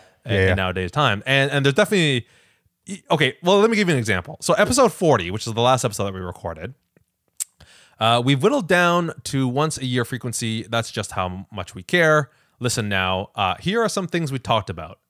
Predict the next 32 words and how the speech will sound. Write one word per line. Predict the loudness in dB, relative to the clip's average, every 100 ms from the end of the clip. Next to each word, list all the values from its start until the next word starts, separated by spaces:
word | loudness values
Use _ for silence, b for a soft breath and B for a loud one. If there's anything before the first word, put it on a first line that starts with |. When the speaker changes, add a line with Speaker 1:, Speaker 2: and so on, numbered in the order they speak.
| _
Speaker 1:
And | -8 -8
the |
first | -4 -2 -2
point, | -2 -2 -2 _ _ -2
Speaker 2:
Yeah. | 0
Speaker 1:
the, | 0 -4
like, | -8 -8 -10 _ -6
is | -4 -4 -6
racism. | -4 0 0 -2 -8 -10 -20 -20 _ b b b b b b 2
Speaker 2:
Okay. | 4
Speaker 1:
So | 6 6 2 -2 _ _ _ -2
in | 0 2
two | 2 4
thousand | 6 6 4 0 0 -4 -6
twelve, | -6 0 4 4 4 2 0
we |
were | 0
talking | 0 0 0
about | 0 2
racism, | 0 0 -6 -4
and | -2
I'm | 0
pretty | 0 -2
sure | 2 4 4 4
I | 0
know | 0 2 4
what | 4 2 -2
we | -2
were | -4
talking | -2 0 0 -2
about | -8 -8 -10
because | -4 -2 -2